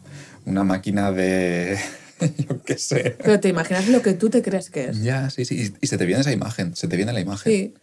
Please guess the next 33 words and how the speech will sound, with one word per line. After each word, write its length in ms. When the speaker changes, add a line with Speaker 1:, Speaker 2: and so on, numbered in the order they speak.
Speaker 1:
pero 160
no 80
Speaker 2:
O 40
Speaker 1:
es 60
Speaker 2:
si 80
no 60
lo 60
Speaker 1:
nítida. 100
Speaker 2:
sabes, 220
pues 180
estás 180
ahí 100
buscando 520
y 320
dices, 260
"Pues 140
no, 260
no 140
sé 140
lo 80
Speaker 1:
Mm. 40
Speaker 2:
que 80
es. 140
He 60
estado 240
ahí 80
buscando 480
en, 360
en 100
el 100
baúl 420
y 80
no". 220